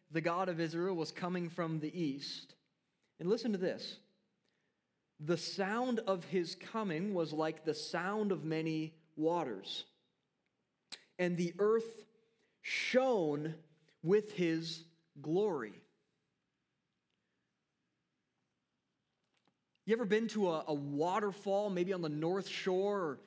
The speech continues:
you've been to the ocean? It's just this overwhelming sense of heaviness of the water coming at you.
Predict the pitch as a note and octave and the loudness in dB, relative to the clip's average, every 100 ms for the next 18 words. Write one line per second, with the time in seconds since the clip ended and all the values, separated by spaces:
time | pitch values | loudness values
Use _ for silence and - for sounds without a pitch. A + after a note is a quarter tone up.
0 | - E3 G#3+ A3+ A3 G#3+ F#3 G3 A3 A3+ | -6 0 2 2 0 0 2 4 4 2
1 | F#3+ E3+ A3 G#3+ F#3+ F3 - G#3 A3 G3 | 2 0 -2 0 0 -2 2 2 4 4
2 | G3 G#3 G3+ E3 - - G3 A3 - E3 | 4 4 2 0 -2 0 0 0 0 0
3 | D3 - _ _ _ _ _ - - A3+ | 0 -8 _ _ _ _ _ -4 0 2
4 | A3 A3+ A3+ A3+ - F3+ C#3+ D#3 D3 D3 | 4 4 2 0 -2 -2 0 0 0 -6
5 | - _ _ - D#3 F3 G3 A3 A#3+ G#3+ | -18 _ _ -4 2 4 6 4 4 2
6 | - F#3+ G#3 E3+ D#3+ G3+ G3+ A#3 D4 | 0 0 0 2 2 0 -2 -2 -2